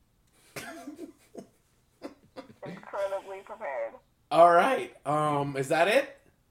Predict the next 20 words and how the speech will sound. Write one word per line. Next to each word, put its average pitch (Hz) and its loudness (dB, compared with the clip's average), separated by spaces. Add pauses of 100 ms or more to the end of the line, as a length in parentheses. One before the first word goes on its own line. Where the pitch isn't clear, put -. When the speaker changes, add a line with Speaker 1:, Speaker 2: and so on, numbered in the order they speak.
(1500)
Speaker 2:
Yep. 220 -4 (1200)
Speaker 1:
All 170 4
right. 170 2
Um, 127 -2 (1080)
well, 139 0
thank 156 -4
you 170 -2
very 170 0
much 196 -6
for 151 -2
the 139 -4
sports 160 -4
update. 175 -4 (1000)
This 131 -6
is 147 -4
Sports 160 0
with 156 -4
Gotti. 170 4 (2750)
Speaker 2:
Yep. 220 -10 (300)
Speaker 1:
Say, - -10